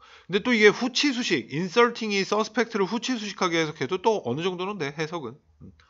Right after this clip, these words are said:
자, 하여튼 우리는 근데 연습을 하는 거니까 정확하게 합시다. 자, 이게 이매진이 오 형식 동사예요. 얘가 목적어, 얘가 목적격 보호. 그래서 여기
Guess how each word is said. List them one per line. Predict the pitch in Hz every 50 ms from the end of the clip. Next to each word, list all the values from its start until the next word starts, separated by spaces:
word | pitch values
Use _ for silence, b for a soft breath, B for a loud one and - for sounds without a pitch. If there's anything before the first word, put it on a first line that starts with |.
| B B B B B B B
자, | - 135 - - -
하여튼 | - 190 214 220 175 - - _ _
우리는 | 127 143 180 190 190 180
근데 | 170 160 160 143
연습을 | 131 139 165 170 180 170 165
하는 | 156 151 147 143
거니까 | 135 123 120 120 156
정확하게 | - - 117 120 120 - 139 127 131
합시다. | 143 - - 131 110 120 170 196 208 208 B B B B B
자, | - 104 101
이게 | 113 135 143 143 139
이매진이 | 139 139 151 175 185 180 151 156 147 131
오 | 113 107 104
형식 | 110 104 95 - - -
동사예요. | - - - - - - - - _ _ _ _ b b b b b b -
얘가 | 104 104
목적어, | 107 110 - 143 139 131 135 147 160 185 202 220 233 220 226 - -
얘가 | 95 104 113 107
목적격 | 98 98 - - 120 - - 110 -
보호. | _ - - - - _ _ _ _ b b b b b
그래서 | - 104 104 107 101 101 b b b b b -
여기 | 104 107 110 113